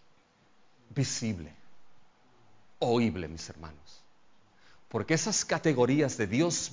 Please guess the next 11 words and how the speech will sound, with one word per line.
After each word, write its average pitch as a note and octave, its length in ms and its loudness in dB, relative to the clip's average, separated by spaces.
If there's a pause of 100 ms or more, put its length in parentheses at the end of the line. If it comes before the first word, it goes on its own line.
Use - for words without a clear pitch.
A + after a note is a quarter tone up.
(100)
vivo, F#2+ 400 -2 (880)
creador C#3 680 2 (280)
y D#3 100 0
sustentador, C3 760 -4 (800)
¿saben E3+ 420 0
a C#3+ 100 -2
quién E3+ 280 0
las C3+ 200 -6
aplica B2+ 440 -6
la F#2+ 100 -6
Biblia? E2 320 -10